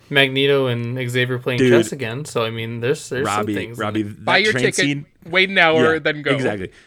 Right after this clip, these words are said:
Speaker 2: Dude, the train scene. Magneto has this one part where he catches this guy's, um, hand in metal, twists it because he's an alien, so it doesn't really hurt him as much, and then bends it the opposite way and then sends him flying.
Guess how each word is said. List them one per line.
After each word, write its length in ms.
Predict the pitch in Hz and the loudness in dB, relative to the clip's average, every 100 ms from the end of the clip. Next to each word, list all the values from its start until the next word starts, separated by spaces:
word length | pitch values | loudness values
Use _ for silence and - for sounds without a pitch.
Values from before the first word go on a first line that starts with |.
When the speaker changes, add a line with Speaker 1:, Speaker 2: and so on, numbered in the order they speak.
| 240 | -6
Speaker 2:
Dude, 160 | - 135 | 0 0
the 60 | 120 | 0
train 280 | - 139 147 | 0 0 2
scene. 260 | 165 156 | 2 2
Magneto 420 | 131 127 131 147 | 0 -2 0 2
has 160 | 165 147 | 2 2
this 160 | 131 117 | 0 0
one 200 | 113 120 | -2 -2
part 280 | 120 120 | -4 -6
where 140 | 107 104 | -6 -8
he 200 | - 104 | -8 -12
catches 500 | - - 120 147 131 | -12 -10 -6 -6 -4
this 160 | 123 | -6
guy's, 580 | - 107 101 110 110 - - | -4 -4 -4 -4 -8 -10 -14
um, 240 | 117 110 95 | -14 -12 -12
hand 520 | - 95 92 107 120 _ _ _ - | -12 -12 -10 -10 -12 _ _ _ -8
in 160 | 123 | -4
metal, 300 | 98 95 117 | -4 -4 -6
twists 580 | 127 - - 123 - - | -8 -10 -4 -4 -4 -6
it 280 | 147 151 _ | -6 -6 _
because 220 | 110 123 | -12 -6
he's 140 | 117 107 | -4 -4
an 80 | |
alien, 260 | 95 92 95 | -6 -8 -8
so 80 | 95 | -8
it 60 | |
doesn't 180 | 92 95 | -8 -8
really 160 | 92 85 | -8 -8
hurt 180 | 87 90 | -8 -6
him 80 | |
as 120 | 107 113 | -6 -6
much, 240 | 127 156 _ _ _ _ _ - | -8 -10 _ _ _ _ _ -6
and 100 | 127 | -2
then 180 | 123 110 | -2 -2
bends 300 | 113 110 117 | -4 -4 -4
it 200 | 131 117 | -4 -2
the 120 | 117 | -4
opposite 480 | 110 98 113 101 113 | -4 -6 -4 -4 -4
way 320 | 101 98 113 | -4 -2 -2
and 140 | 117 107 | -2 -4
then 160 | 98 | -4
sends 440 | 95 - - 110 101 | -6 -6 -4 -4 -4
him 120 | 92 | -8
flying. 500 | - 98 92 110 143 | -10 -10 -6 -6 -8